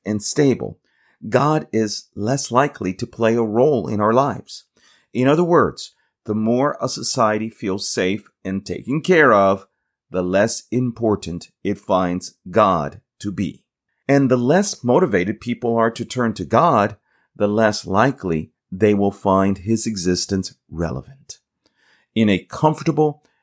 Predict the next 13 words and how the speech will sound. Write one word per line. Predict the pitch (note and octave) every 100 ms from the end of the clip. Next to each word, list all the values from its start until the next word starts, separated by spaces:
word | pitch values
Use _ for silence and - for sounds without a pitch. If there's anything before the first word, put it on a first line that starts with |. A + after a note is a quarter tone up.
| _
and | G#2 G2
safe | - - A2 C3
society | C3+ C3+ B2 F#2 F#2
like | F#2+ G2+ B2
ours, | G#2+ E2+ C2+ C2 - _ _ _ _
atheists | B2 C#3+ C#3+ G#2 D#2+ C#2+ D#2+ - - - - _ _
lack | F2+ G2 G#2+ B2+
the | D3+
motivation | C3+ A#2+ B2 G#2 E2+ - G2+ G#2 - _ _
to | B2
care | G2+ B2+ C3+ G#2 G2 -
about | G#2+ G2+ F#2+ G#2
God. | B2 C3+ -